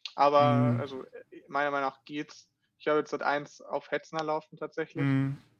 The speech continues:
Speaker 1: Und das ist eigentlich angenehm, eigentlich wirklich angenehm.
Speaker 2: Mhm.
Speaker 1: Ähm, und dadurch hat man jetzt halt auch den Vorteil, wenn jetzt jemand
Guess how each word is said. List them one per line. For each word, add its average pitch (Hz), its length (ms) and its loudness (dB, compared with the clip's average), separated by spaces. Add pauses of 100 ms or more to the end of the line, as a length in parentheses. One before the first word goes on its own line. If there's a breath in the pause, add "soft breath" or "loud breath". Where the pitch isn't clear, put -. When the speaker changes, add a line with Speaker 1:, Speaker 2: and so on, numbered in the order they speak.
(320)
Speaker 1:
Und 143 180 -10
das 139 140 -14
ist - 480 -12 (200)
eigentlich 170 360 0
angenehm, 147 680 -4
eigentlich 151 340 -8
wirklich 147 320 -10
angenehm. 139 420 -14 (240)
Speaker 2:
Mhm. 135 340 0 (600)
Speaker 1:
Ähm, 151 840 -2 (440)
und 151 560 0 (180)
dadurch 160 420 6
hat 165 180 0
man 160 120 2
jetzt 151 160 -2
halt 151 120 2
auch 143 120 2
den 143 140 -4
Vorteil, 170 580 4 (300 soft breath)
wenn 156 100 -2
jetzt 147 180 -2
jemand 147 560 0